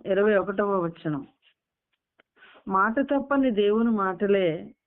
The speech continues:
బైబిల్లోని వాగ్దానాలను అంత అమూల్యమైనవిగా, అపురూపమైనవిగా చేస్తాయి. మనుషులు చేసే వాగ్దానాలు ఒక్కోసారి పనికి రాకుండా పోతాయి.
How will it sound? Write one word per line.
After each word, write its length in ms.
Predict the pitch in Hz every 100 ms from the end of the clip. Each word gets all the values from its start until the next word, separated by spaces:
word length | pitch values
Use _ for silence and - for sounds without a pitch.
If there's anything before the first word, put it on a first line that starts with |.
| _
బైబిల్లోని 720 | 202 180 185 202 247 240 240 233
వాగ్దానాలను 1200 | 180 170 170 202 214 226 214 208 202 208 240 - _ _ _ _ _ 190
అంత 280 | 214 226
అమూల్యమైనవిగా, 1500 | 226 175 180 208 254 269 233 214 208 196 185 190 202 277 285 - _ _ _ -
అపురూపమైనవిగా 1080 | 185 170 247 277 277 254 247 220 202 185 190
చేస్తాయి. 920 | 226 - 175 - - 156 156 151 - - _ _ _ _ _ _ _ - - - -
మనుషులు 480 | 208 254 - 302 302
చేసే 380 | 294 285 285
వాగ్దానాలు 1040 | 262 214 196 185 220 220 220 208 190 165 165 _ -
ఒక్కోసారి 1000 | 196 214 202 202 185 202 202 165 185 - 185
పనికి 300 | 165 180 214
రాకుండా 500 | 202 196 196 180 180
పోతాయి. 600 | 190 165 156 131 120